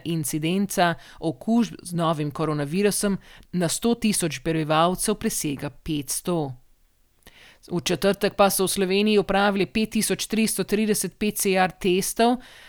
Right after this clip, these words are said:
na okužbo z novim koronavirusom in pri tem potrdili devetsto sedemdeset okužb, je objavila slovenska vlada. Pozitivnih je bilo osemnajst celih dva odstotka opravljenih testov.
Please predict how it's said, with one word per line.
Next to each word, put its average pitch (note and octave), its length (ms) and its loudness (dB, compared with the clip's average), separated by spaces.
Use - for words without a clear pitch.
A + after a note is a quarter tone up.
na F#3 160 2
okužbo F3+ 640 2
z D#3+ 80 -2
novim F3+ 400 2
koronavirusom G3+ 840 0
in G#3+ 240 4
pri F#3+ 240 2
tem G#3 320 4
potrdili F3 480 0
devetsto F3+ 640 0
sedemdeset E3+ 680 0
okužb, E3 580 -4
je G3 160 0
objavila D3+ 520 0
slovenska D3+ 600 -4
vlada. D#3 560 0
Pozitivnih G#3 680 0
je G#3+ 100 -2
bilo F#3+ 240 2
osemnajst G3+ 720 0
celih F#3 240 2
dva E3+ 400 2
odstotka E3+ 640 -4
opravljenih D3+ 580 -4
testov. F3 600 -2